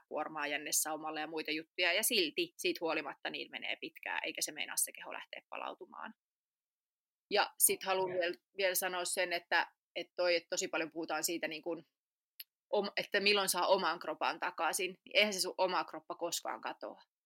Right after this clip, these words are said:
Speaker 1: Se on se sun oma kroppa, missä sä oot raskaana ja missä sä synnytät ja sen synnytyksen jälkeen, että se vaan niinku muovautuu. Et musta jotenkin hassu ajatus, että ylipäätään tavoitellaan sitä vanhaa minää, koska eihän kukaan pysy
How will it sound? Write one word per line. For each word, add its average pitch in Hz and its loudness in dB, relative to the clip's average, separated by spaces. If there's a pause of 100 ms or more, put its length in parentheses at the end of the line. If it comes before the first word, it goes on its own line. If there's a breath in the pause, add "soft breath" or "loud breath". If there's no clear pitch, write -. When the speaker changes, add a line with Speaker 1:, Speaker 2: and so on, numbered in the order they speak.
Speaker 1:
Se 196 0
on 190 2
se 165 -6
sun 208 -2
oma 226 6
kroppa, 196 2
missä 175 -4
sä 180 -2
oot 185 -4
raskaana 185 4
ja 156 0
missä 170 -4
sä 180 2
synnytät 170 -2
ja 160 -4
sen 170 -4
synnytyksen 160 -4
jälkeen, 165 2
että - -8
se 175 -4
vaan 165 2
niinku 175 -8 (500 loud breath)
muovautuu. 175 2
Et 160 -2 (320)
musta 175 -6
jotenkin 175 -2
hassu 202 2
ajatus, 175 2
että - -10 (220)
ylipäätään 180 2
tavoitellaan 156 2
sitä 165 0
vanhaa 170 2
minää, 220 2 (600 loud breath)
koska - 4
eihän 202 4
kukaan 180 -2
pysy 160 -2